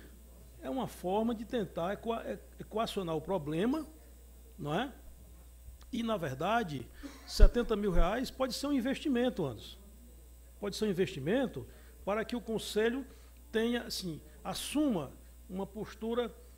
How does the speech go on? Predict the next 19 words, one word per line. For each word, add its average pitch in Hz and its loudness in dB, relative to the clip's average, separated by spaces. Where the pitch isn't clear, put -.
proativa, 233 0
né, 202 -2
em 220 0
relação 226 0
ao 262 2
que - -10
tá 233 -2
decidindo, 202 -2
não 135 -6
é? 247 -2
Então, 233 2
eu 285 0
creio 285 0
que 294 0
não, 254 0
eu 226 0
não 247 2
vejo 220 2
problema 156 2